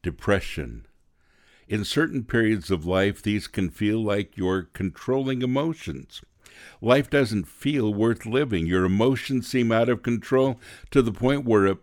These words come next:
bothers you to be around <laughs> happy people. And we've all gone through this. When we experience darkness over a long period of time,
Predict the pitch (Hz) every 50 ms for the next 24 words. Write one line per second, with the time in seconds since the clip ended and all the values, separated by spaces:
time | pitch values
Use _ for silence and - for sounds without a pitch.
0 | _ _ 85 78 76 80 101 104 127 156 170 180 139 101 76 73 80 80 85 95
1 | 90 101 95 92 107 113 117 120 120 113 117 120 127 117 113 - 151 143 135 -
2 | - 127 120 101 - 143 143 160 160 151 - 101 80 - - - - - - -
3 | 147 143 147 147 131 107 127 123 143 147 139 117 98 85 82 78 76 - - -
4 | 123 143 131 - 67 64 62 - - - - - - _ _ _ _ _ _ _
5 | _ _ _ _ _ _ _ _ _ _ _ - - - - - - - 78 78
6 | 87 95 95 98 101 95 90 80 - - - 90 92 98 98 95 87 73 - 76
7 | 73 80 82 90 101 - - 85 78 73 71 - - 78 78 73 76 80 78 76
8 | 76 73 71 69 73 78 80 85 85 90 87 - - 98 92 92 92 87 85 76
9 | - - 101 95 95 101 107 110 107 98